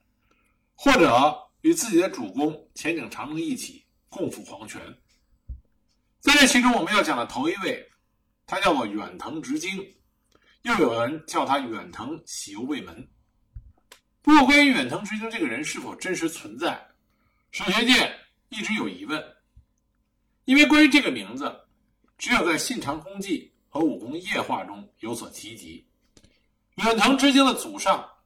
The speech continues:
是镰仓武士，他的父亲在前景亮政还在京吉家为官的时候就已经入仕了前景家，所以是前景家世代的老臣。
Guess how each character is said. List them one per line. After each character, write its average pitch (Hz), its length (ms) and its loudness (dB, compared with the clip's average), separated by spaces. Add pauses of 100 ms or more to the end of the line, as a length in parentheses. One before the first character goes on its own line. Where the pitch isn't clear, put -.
(140)
是 - 140 -12
镰 - 180 -6
仓 - 220 -2
武 - 160 -10
士， - 400 -12 (840)
他 269 140 4
的 294 80 8
父 285 220 4
亲 - 340 -8 (460)
在 233 180 2
前 202 240 -2
景 240 160 -2
亮 196 220 -2
政 - 360 -2 (320)
还 170 240 2
在 220 140 0
京 226 240 -10
吉 190 140 -6
家 180 160 2
为 277 180 0
官 226 240 -2
的 180 100 -6
时 - 140 -12
候 - 240 -18 (180)
就 185 160 -6
已 139 60 0
经 107 140 -8
入 170 240 -4
仕 - 120 -8
了 - 140 -10
前 - 220 -16
景 - 100 -20
家， - 180 -20 (800)
所 - 160 -12 (100)
以 311 40 8
是 339 180 2
前 165 240 -6
景 110 160 -10
家 117 340 -2 (300)
世 220 320 -4
代 127 180 0
的 101 80 -8
老 - 240 -14
臣。 - 320 -18